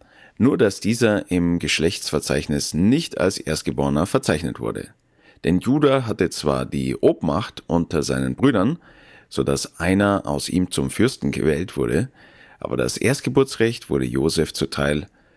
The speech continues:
Die Söhne Rubens also, des erstgeborenen Sohnes Israels, waren Hanoch und Pallu, Hezron und Kami. Die Söhne Joels waren sein Sohn Semaja, dessen Sohn Gog,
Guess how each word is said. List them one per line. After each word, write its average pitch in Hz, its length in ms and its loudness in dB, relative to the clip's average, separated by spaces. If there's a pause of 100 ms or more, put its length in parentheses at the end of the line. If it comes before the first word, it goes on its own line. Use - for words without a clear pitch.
(180)
Die 76 60 -4
Söhne 127 260 4
Rubens 127 420 2
also, 117 480 0 (480)
des 60 160 -6
erstgeborenen 76 600 0
Sohnes 69 580 -2
Israels, 60 600 -2
waren 95 460 0 (280)
Hanoch 101 500 0
und 87 320 0
Pallu, 120 380 2 (420)
Hezron 95 640 2
und 65 260 -4
Kami. 76 540 -2 (480)
Die 76 120 0
Söhne 80 580 0
Joels 95 580 0
waren 67 360 -2 (260)
sein 71 280 -2
Sohn 87 300 2
Semaja, 78 640 0 (300)
dessen 82 240 0
Sohn 76 360 -2
Gog, 78 500 0